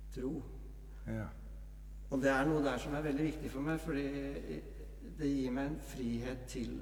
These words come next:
Speaker 1: å vakle og rundt og undres og tenke.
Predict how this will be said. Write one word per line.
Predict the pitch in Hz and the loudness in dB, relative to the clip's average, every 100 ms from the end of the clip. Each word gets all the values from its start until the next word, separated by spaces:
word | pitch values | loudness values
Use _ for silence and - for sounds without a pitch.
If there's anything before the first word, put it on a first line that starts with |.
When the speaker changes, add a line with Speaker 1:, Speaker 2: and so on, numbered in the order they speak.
| - | -2
Speaker 1:
å | 123 127 127 123 139 | -2 0 -2 -2 -4
vakle | 131 - - 110 110 113 101 | -4 -6 -8 -6 -4 -4 -4
og | 117 113 | -4 -2
rundt | 107 110 - - | 0 0 -2 -4
og | 117 117 | -4 0
undres | 117 107 107 117 107 - | 0 0 -2 -4 -4 -4
og | 113 | -4
tenke. | 131 110 92 - 117 | -2 -2 -4 -6 -2